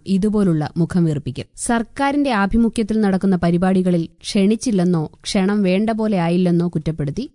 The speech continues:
പ്രതിപക്ഷത്തുള്ളവർ ബഹിഷ്കരിച്ച് മാറി നിൽക്കുന്നത് പതിവായിട്ടുണ്ട്. ഇപ്പോൾ ബഹിഷ്കരണവുമായി മുന്നോട്ട് വരുന്നവർ ഭരണത്തിലിരുന്നപ്പോൾ ഈ ദുഷ്പ്രവണത പുറത്തെടുത്തിരുന്നത് അന്ന്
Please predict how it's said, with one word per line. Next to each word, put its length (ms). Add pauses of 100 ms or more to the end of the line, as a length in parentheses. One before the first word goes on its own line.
പ്രതിപക്ഷത്തുള്ളവർ 840
ബഹിഷ്കരിച്ച് 680
മാറി 340
നിൽക്കുന്നത് 480 (100)
പതിവായിട്ടുണ്ട്. 640 (120)
ഇപ്പോൾ 480
ബഹിഷ്കരണവുമായി 800
മുന്നോട്ട് 360
വരുന്നവർ 420 (160)
ഭരണത്തിലിരുന്നപ്പോൾ 1080 (120)
ഈ 260
ദുഷ്പ്രവണത 680 (220)
പുറത്തെടുത്തിരുന്നത് 880 (100)
അന്ന് 240